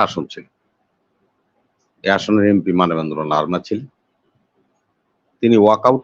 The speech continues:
করলেন এবং সেখান থেকে বের হয়ে যেয়ে এ ভারতে যেখানে হক ভাই আপনি বললেন, এই সাবরুম, রামগড়ের অপোজিটে সাবরুম হলো ওদের একটা মহকুমা শহর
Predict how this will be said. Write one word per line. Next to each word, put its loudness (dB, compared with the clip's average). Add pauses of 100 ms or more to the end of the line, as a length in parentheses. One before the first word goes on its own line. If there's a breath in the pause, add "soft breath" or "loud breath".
করলেন -2 (120)
এবং -2 (120)
সেখান -4
থেকে -4
বের 0
হয়ে 2
যেয়ে -2 (1900)
এ 0 (140)
ভারতে 4 (100)
যেখানে 0 (360)
হক 0
ভাই 4
আপনি 0 (120)
বললেন, -4 (1120)
এই -2 (100)
সাবরুম, 2 (360)
রামগড়ের 0 (120)
অপোজিটে -8
সাবরুম -4 (960)
হলো 2
ওদের -2
একটা -4
মহকুমা -2 (100)
শহর 0